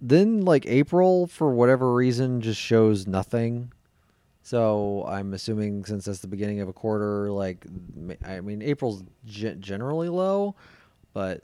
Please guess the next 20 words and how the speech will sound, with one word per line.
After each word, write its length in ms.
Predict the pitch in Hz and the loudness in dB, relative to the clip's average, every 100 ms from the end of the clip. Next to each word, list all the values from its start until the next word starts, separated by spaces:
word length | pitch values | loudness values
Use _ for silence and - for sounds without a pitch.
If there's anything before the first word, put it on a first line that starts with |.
| - | -12
I 40 | |
don't 180 | 87 87 | -8 -6
know. 160 | 85 90 92 _ _ | -8 -8 -12 _ _
So 160 | - 92 | -4 -2
we'll 120 | 92 | -2
end 120 | 90 | -4
up 180 | 87 92 | -6 -10
seeing 160 | - 85 | -10 -10
what 100 | 87 | -8
that 140 | 92 90 | -8 -8
is. 160 | 90 - - - - | -8 -12 -20 -20 -4
Uh, 240 | 123 120 117 | 4 6 6
but 80 | 120 | 8
then 180 | 165 151 | 8 8
May, 320 | 143 143 165 | 8 8 8
we've 220 | 160 135 | 8 8
got 360 | 127 123 120 82 | 8 8 8 4
Vampire: 640 | 95 117 135 131 143 147 | 0 0 0 0 2 2
The 80 | 127 | 2
Masquerade. 1000 | 98 104 117 - 95 110 165 180 180 | 0 -2 -4 -4 -2 2 2 0 -4